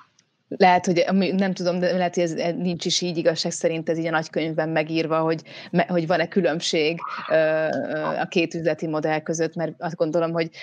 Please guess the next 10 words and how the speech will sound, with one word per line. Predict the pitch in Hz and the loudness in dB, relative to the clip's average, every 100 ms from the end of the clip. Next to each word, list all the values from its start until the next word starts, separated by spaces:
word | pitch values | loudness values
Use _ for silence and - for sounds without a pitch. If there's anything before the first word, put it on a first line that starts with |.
| - | -6
a, | - | 2
az | 160 160 160 | 2 4 2
app | 160 160 | 2 0
sikere | - 160 160 160 | -4 -2 0 2
az | 156 160 | 0 -2
mindenképpen | 170 160 151 - | -4 -2 -4 -2
a | 151 - | -4 -4
felhasználhatóságon | - 156 147 170 151 - 151 156 143 156 151 - 143 156 151 | -6 -2 -2 -2 -4 -4 -4 -4 -6 -4 -4 -2 -4 -4 -4
is | 151 | -4
múlik, | - 165 170 | -4 -2 -2